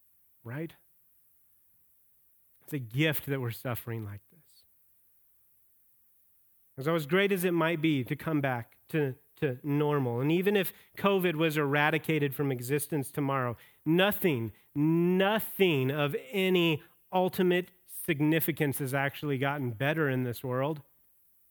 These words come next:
The one who is of the heavenly kingdom suffers and aches, knowing that this world is not how it should be.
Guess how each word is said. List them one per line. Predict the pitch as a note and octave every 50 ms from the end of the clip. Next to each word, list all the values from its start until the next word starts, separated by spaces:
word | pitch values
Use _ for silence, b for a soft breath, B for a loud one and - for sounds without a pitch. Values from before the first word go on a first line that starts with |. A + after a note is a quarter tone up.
| _ _ _ _ _ _ _ _ _ _ _ -
The | B2+
one | C#3 D#3 E3+
who | F3 E3+
is | D#3 D3
of | E3 D#3
the | C#3+ C#3+
heavenly | B2 - - F3 F3 E3 F3+ F3+ F3 E3+ E3 E3
kingdom | C#3 - - E3 D#3 C#3 C3+ C3 B2+
suffers | - - - E3 D#3 - - - C3 B2 A#2 G#2+ - b b b b
and | - C#3+ C#3 D#3 - B3+ C4
aches, | F3+ E3+ D#3+ D#3+ D3 - - - - - b b b b
knowing | C#3+ C#3+ D3+ D#3+ E3 D#3+
that | D3+ C#3 B2
this | C#3 E3 D#3 -
world | D#3+ D3+ D3+ D3 D3 D3 C3+
is | C3+ A#2+ B2
not | C3 C#3 C#3 C#3+ C#3+
how | B2 D3 C3+ C3 C3
it | C3 A#2+
should | - - B2+ A#2+
be. | B2 B2+ B2 A#2